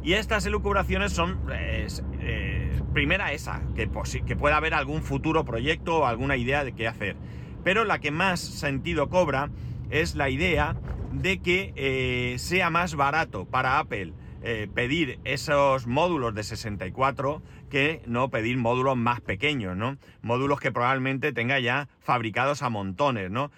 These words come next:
Imaginar por un momento, no lo sé y desconozco absolutamente, pero si ya tienes todos los componentes de un iPhone once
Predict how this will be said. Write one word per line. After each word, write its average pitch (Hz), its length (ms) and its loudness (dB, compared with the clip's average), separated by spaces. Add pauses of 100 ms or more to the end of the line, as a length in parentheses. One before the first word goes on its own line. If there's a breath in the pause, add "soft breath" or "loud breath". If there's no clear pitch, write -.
(140)
Imaginar 135 480 0
por 190 120 -2
un 180 80 0
momento, 135 400 0
no 139 160 4
lo 131 140 0
sé 156 160 -2
y 160 80 0
desconozco 123 480 -2
absolutamente, 117 800 -2 (280 loud breath)
pero 143 140 0
si 147 140 -2
ya 175 120 2
tienes 202 260 -4
todos 190 160 4
los 175 180 0
componentes 135 680 0
de 113 60 -2
un 123 100 0
iPhone 120 320 0
once 123 380 -2